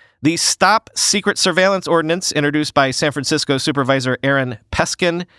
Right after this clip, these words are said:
is the first ban of its kind for a major American city and the seventh major surveillance oversight effort for a municipality in California. "I want to be clear, this is not an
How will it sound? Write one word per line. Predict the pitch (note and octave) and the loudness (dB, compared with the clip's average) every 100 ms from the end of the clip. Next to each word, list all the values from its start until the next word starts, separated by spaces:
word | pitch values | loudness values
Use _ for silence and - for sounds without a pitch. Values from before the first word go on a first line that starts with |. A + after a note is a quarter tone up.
| _ _ _ - | _ _ _ -2
is | E3 D#3+ | -2 0
the | F3 | -2
first | - G3 G3+ - | 2 0 0 -4
ban | C3+ E3+ F3 E3+ | -2 2 2 2
of | D#3 | 0
its | D#3+ | -2
kind | - E3 D#3 D#3 | 0 0 0 0
for | D#3+ | 0
a | C#3 | 0
major | C#3+ C3 B2+ | 0 0 0
American | B2+ A#2+ B2+ | 0 0 -2
city | A#2+ F#3 F#3 E3+ | -2 0 0 0
and | D#3 | 0
the | D3+ | 0
seventh | - F3 F#3+ F3 | 2 2 0 -4
major | D3 D3+ D3+ D3 | -2 0 0 -2
surveillance | - C3 C#3+ C#3+ - | 0 0 2 0 0
oversight | D3 C#3 - C#3 | -2 0 0 2
effort | C3 C3 C3 | 0 0 -4
for | - C3 | -2 -2
a | B2+ | 0
municipality | B2 B2 A#2+ - A2+ A2+ G#2+ | -2 -2 -2 -4 -2 0 0
in | G#2 | -4
California. | G#2 G#2+ G2+ D#3 C3 F2 C#2 _ - - - - - _ | -2 -2 0 0 0 -4 -8 _ -20 -20 -20 -20 -20 _
"I | - D3+ | 0 2
want | E3 | 2
to | E3 | 2
be | E3+ | 0
clear, | - F3+ G3+ G3+ | 0 0 2 0
this | F3 - | -2 -2
is | D#3+ | -2
not | D3 D#3 E3+ - | 2 4 2 0
an | D#3+ | -2